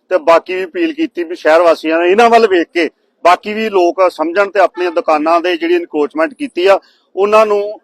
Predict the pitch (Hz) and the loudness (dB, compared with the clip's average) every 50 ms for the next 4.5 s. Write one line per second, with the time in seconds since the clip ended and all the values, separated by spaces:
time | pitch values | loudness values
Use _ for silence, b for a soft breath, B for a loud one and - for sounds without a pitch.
0 | - 160 165 156 151 156 160 147 185 185 196 208 190 185 208 196 - - - - | -10 -4 0 2 2 2 2 2 2 0 0 0 -2 -2 -4 -4 -4 -10 -14 -2
1 | - 160 170 180 190 180 208 202 175 170 175 190 190 190 180 _ _ _ _ _ | 2 4 4 4 4 2 -2 -2 0 0 2 4 4 4 2 _ _ _ _ _
2 | - 180 180 196 196 202 180 202 202 - 175 180 - - 196 196 208 208 214 202 | 2 4 4 4 4 4 4 2 2 2 0 -6 -6 0 2 2 2 4 2 2
3 | 175 156 156 175 - - 165 175 185 165 170 - 165 151 147 143 165 165 - - | 4 2 2 0 2 2 2 2 2 -2 0 0 0 0 2 2 0 2 2 2
4 | 170 165 143 135 139 151 180 208 208 | 0 0 2 0 0 2 2 2 2